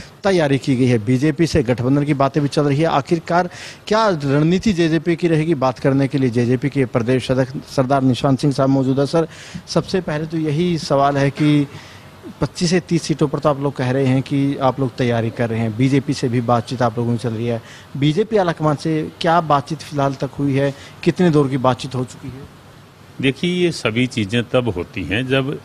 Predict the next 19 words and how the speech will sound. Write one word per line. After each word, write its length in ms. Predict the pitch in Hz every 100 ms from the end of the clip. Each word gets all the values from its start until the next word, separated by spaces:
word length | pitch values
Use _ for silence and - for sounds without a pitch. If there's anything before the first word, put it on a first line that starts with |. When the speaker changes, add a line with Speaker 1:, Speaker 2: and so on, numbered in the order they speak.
| -
Speaker 2:
चुनाव 380 | - 123 120 139
announce 440 | 143 120 127 117 -
हो 100 | 85
जाते 340 | 80 78 -
हैं। 140 | - - - - - - - - -
Election 360 | 101 95 -
Commission 460 | 117 113 104 127 110
date 220 | 101 110
दे 180 | 107 101
देगा, 240 | 98 135
उसके 320 | 180 139 - 113
बाद 240 | 107 101 -
पार्टियां 440 | 95 87 - 101
बैठ 200 | 90 85
करके 340 | - 90 - 143 202 - - - - -
ये 60 | 139
adjustment 560 | 123 113 - 139 156
करती 280 | 101 - -
हैं। 200 | -